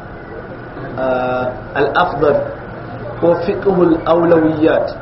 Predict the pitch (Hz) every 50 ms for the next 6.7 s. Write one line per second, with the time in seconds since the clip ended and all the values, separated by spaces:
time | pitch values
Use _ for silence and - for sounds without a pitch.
0 | - - - - - - - - - - - - 135 - 160 147 151 156 160 196
1 | 202 190 - 175 - 170 175 175 160 165 160 - 170 165 165 156 147 - 151 151
2 | 151 - - - - - - - - - - - - - - 202 220 214 220 220
3 | 196 208 202 190 175 175 175 170 165 185 170 165 170 160 - 170 160 160 - 170
4 | 160 147 135 - 165 160 - 165 170 151 135 135 123 - 143 151 147 - 160 151
5 | 135 131 - 135 139 160 160 - 165 156 151 156 170 165 160 151 151 151 143 151
6 | 147 156 156 147 143 143 143 147 151 147 143 147 147 143